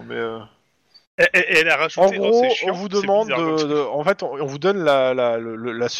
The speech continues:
Speaker 3: le signalement d'Alfred Muller. On vous demande de surveiller une ri-, de plusieurs rues à Compton, euh, sachant que vous, il y a déjà deux cops qui le font.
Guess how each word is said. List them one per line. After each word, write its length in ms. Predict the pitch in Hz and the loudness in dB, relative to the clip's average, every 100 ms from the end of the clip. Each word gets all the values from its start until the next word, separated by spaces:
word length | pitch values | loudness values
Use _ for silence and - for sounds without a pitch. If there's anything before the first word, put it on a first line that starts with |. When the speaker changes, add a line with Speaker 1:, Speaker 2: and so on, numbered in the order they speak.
| 160 | -8
Speaker 3:
le 80 | |
signalement 460 | 151 208 202 190 185 | -6 -2 -2 2 2
d'Alfred 300 | 143 131 147 | 2 0 -6
Muller. 280 | 135 131 165 196 | -4 0 2 2
On 60 | 135 | -2
vous 120 | 131 | -8
demande 260 | 135 175 180 | -2 0 2
de 100 | 135 | -2
surveiller 500 | - 175 156 160 156 | 0 2 2 2 0
une 180 | 131 | -2
ri-, 300 | 127 160 165 | -4 0 0
de 120 | 135 135 | 0 -2
plusieurs 380 | - 165 160 135 | -4 0 2 2
rues 140 | 160 | 2
à 80 | 127 | 2
Compton, 540 | - 131 - 151 214 - - - - - | 2 -2 2 0 0 -6 -16 -18 -12 0
euh, 100 | 117 | 0
sachant 320 | - 135 185 | 2 2 2
que 120 | 180 | 0
vous, 180 | 143 127 | 0 0
il 80 | 131 | -2
y 20 | |
a 40 | 127 | 2
déjà 240 | 135 139 | 4 2
deux 160 | 127 175 | 2 0
cops 280 | 190 170 | 2 0
qui 80 | - | -4
le 160 | 139 131 | -2 -2
font. 240 | - 151 | -2 -6